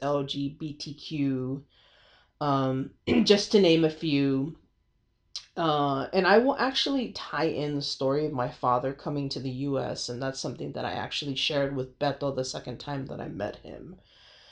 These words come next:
So, how did I hear about Beto? Well, <clears throat> actually, a friend of mine from, uh, or I should say an acquaintance of mine, uh, was, uh, yeah, we were just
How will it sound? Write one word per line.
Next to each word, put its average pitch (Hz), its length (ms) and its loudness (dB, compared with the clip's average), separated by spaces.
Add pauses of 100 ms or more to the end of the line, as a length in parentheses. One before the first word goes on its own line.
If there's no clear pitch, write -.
(240)
So, - 680 -6 (140)
how 320 340 6
did 294 140 6
I 214 140 6
hear 185 200 6
about 143 260 0
Beto? - 380 -8
Well, 160 320 0 (380)
<clears throat> 240 320 6 (280)
actually, 233 520 2
a 185 60 6
friend 233 380 0
of 156 180 0
mine 143 520 0
from, 143 500 -4
uh, 139 360 -2
or - 100 -4
I - 20 -4
should - 160 -6
say 151 140 -4
an 139 80 -2
acquaintance 147 600 -6
of 135 100 -8
mine, 135 380 -4 (680)
uh, 135 460 0
was, - 1400 0 (280)
uh, 113 460 -12 (800)
yeah, 220 320 4
we 208 200 2
were 190 180 4
just - 380 -4